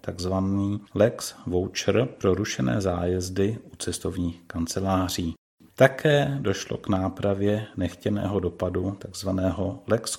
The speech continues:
covid justice, podle kterého nemohly úřady práce vyplácet mzdy těm zaměstnancům, jejich zaměstnavatele se ocitli v platební neschopnosti. Každým dnem začne platit zákon, který snižuje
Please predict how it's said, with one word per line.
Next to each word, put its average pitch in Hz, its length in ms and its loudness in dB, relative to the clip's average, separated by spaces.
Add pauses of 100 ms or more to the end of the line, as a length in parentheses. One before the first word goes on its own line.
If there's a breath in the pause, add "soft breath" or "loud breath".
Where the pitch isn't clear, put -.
covid 101 280 -2
justice, 104 840 -4
podle 135 260 -2
kterého 101 760 0
nemohly 101 420 -2
úřady 95 400 -4
práce 85 520 -4
vyplácet 104 720 -4
mzdy 95 340 0
těm 131 320 2
zaměstnancům, 92 1040 -2 (200 loud breath)
jejich 143 200 2
zaměstnavatele 101 960 0
se - 180 -4
ocitli - 500 -4
v - 60 -8
platební 90 460 -4
neschopnosti. - 800 -2 (540)
Každým 127 420 0
dnem 92 320 2 (100)
začne - 340 -2
platit - 360 -6
zákon, 82 540 -4 (160 loud breath)
který 147 320 -2
snižuje 95 600 0